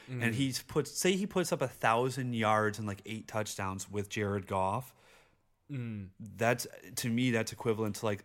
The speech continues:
Speaker 1: your thirteen hundred, fourteen touchdowns
Speaker 2: I
Speaker 1: with
Speaker 2: get
Speaker 1: Joe
Speaker 2: it.
Speaker 1: Burrow.
Speaker 2: I, I get it with a year with J-MO,
Speaker 1: <laughs>
Speaker 2: but, like, we're talking about this Super
Speaker 1: Right,
Speaker 2: Bowl,
Speaker 1: right, right,
Speaker 2: right?
Speaker 1: yeah.
Speaker 2: You know, you, so you're gonna take, you're gonna take Cincinnati and all of their offensive positions except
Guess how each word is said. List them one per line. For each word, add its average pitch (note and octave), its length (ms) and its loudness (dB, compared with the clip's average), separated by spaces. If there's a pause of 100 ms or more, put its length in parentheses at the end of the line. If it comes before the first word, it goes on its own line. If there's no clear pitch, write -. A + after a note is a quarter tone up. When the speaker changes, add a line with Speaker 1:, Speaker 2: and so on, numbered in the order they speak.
Speaker 1:
your G#2+ 240 0
thirteen A2+ 500 0
hundred, G#2 400 -2 (360)
fourteen A2+ 420 2
touchdowns G#2 380 0
Speaker 2:
I E3 60 4
Speaker 1:
with D3 100 4
Speaker 2:
get E3+ 80 6
Speaker 1:
Joe F3+ 100 10
Speaker 2:
it. F3 120 -2
Speaker 1:
Burrow. F3 240 6
Speaker 2:
I, E3+ 100 4
I E3 40 8
get E3+ 200 2
it F#3 60 -2
with E3+ 160 2
a C3+ 60 0
year A#2+ 320 -4
with A#2 160 0
J-MO, C3+ 260 2
Speaker 1:
<laughs> A2 40 -2
Speaker 2:
but, B2+ 120 2
like, B2+ 120 2
we're C3 80 0
talking C#3 360 0
about A2 340 -2
this G#2+ 200 -2
Super A2+ 300 0
Speaker 1:
Right, B2 160 12
Speaker 2:
Bowl, G#2+ 80 8
Speaker 1:
right, G2 140 4
right, F2+ 80 -4
Speaker 2:
right? G#2 200 0
Speaker 1:
yeah. - 80 -8 (380)
Speaker 2:
You B2 80 -6
know, A#2 120 0
you, A#2 100 -2
so C3 140 -4
you're B2 140 -4
gonna C3+ 180 0
take, B2 360 -2 (220)
you're C3+ 140 -6
gonna C#3 180 -2
take B2+ 260 -2
Cincinnati B2 560 -2
and A2+ 120 -2
all A#2+ 240 4
of A#2+ 100 0
their A2+ 400 2
offensive A2+ 460 0
positions G#2+ 460 -6
except - 440 -6